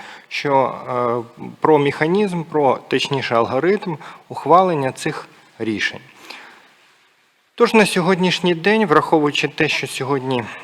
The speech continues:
десяте серпня, залишається трохи більше двадцяти днів до, е, початку нового навчального року, ми маємо ситуацію, е, коли, ну, певним чином ейфорія, яка панувала серед,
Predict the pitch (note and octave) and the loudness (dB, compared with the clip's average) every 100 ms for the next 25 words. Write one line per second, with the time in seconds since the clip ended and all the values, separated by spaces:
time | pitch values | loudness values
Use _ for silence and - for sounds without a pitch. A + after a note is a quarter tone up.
0 | - - _ _ _ _ - A#2 A#2 - | -20 -20 _ _ _ _ -16 -6 -4 2
1 | B2+ A#2+ B2 - E3 G3 G3+ F3+ - - | 2 2 -6 0 2 2 -4 -6 -8 -20
2 | - - B2+ C3 C3+ - D3 B2+ - A#2+ | -20 -18 -2 0 0 2 2 0 -2 -4
3 | A#2 A#2 - - C#3 - A#2+ C3+ - B2+ | -4 -6 -8 -2 0 0 -4 -4 -4 -6
4 | A#2+ B2+ - B2 B2+ A#2 B2+ B2 - - | -2 -2 -2 -4 -4 -4 -4 -4 -8 -20
5 | - - - A2 A2+ A#2+ A#2 A2+ - B2 | -20 -20 -16 -6 -2 0 0 0 -6 -10
6 | A#2 A#2 - B2+ C3+ A#2+ - B2 B2 B2+ | -8 -10 -6 -4 -2 -2 -4 -6 -2 -2
7 | B2 C3 - D#3 D#3 F3+ A3 A#3 - D#3 | -2 -8 -4 -4 -2 -4 -4 -6 -4 -2
8 | G#3 F3 E3+ D#3+ C3+ A#2+ C3 - E3+ A3+ | 0 2 0 0 -4 -6 -10 -6 -6 -6
9 | - F3 D#3 - - - - - - B2 | -4 -4 -4 -8 -18 -18 -18 -16 -8 -2
10 | A#2+ A2+ C#3+ D3 C#3+ B2 - - - C3+ | -2 0 0 2 0 -2 -10 -14 -8 2
11 | E3 C#3 B2+ C3 D3 B2+ A#2+ A#2 - C#3 | 4 4 0 -2 -2 0 -2 -2 -2 0
12 | C3+ A#2+ A#2 A2+ A#2 - A#2 A#2+ A2+ A2 | 2 2 0 0 -2 0 -2 0 2 2
13 | G#2+ G#2 - - _ - B2 A#2 A#2 | -2 -8 -20 -20 _ -6 -2 -2 -4